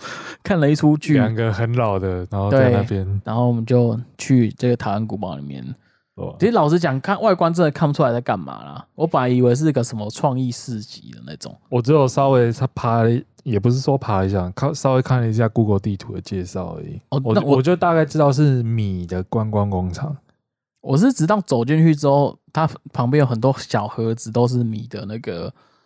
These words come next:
Speaker 1: 每个国家米的形状特征介绍，才会知道说，哦，这个是米工厂。
Speaker 2: 哦，欸，我，我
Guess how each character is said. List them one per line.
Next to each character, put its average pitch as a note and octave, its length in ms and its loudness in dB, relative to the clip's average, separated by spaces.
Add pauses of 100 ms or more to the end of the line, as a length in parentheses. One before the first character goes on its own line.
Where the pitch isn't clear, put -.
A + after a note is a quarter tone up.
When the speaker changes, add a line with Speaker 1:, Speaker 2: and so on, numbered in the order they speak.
(180)
Speaker 1:
每 B2+ 160 2
个 C3+ 100 2
国 C3 220 2
家 C#3+ 200 0
米 A2+ 220 0
的 C#2+ 580 -8 (300)
形 A2+ 340 -2
状 A#2 280 2
特 A#2 200 2
征 G#2+ 440 -4
介 A2+ 200 0
绍， A2+ 380 -4 (500)
才 A#2+ 140 2
会 A#2+ 80 4
知 A#2+ 140 -2
道 A#2+ 180 4
说， A#2 160 0
哦， A#2 160 0
这 C3 100 0
个 A#2+ 80 4
是 B2+ 200 -4
米 G#2 160 -8
工 G#2 260 -10
厂。 - 140 -8 (180)
Speaker 2:
哦， F2 580 -6 (340)
欸， C#3+ 120 2
我， C3 180 6
我 C#3 220 2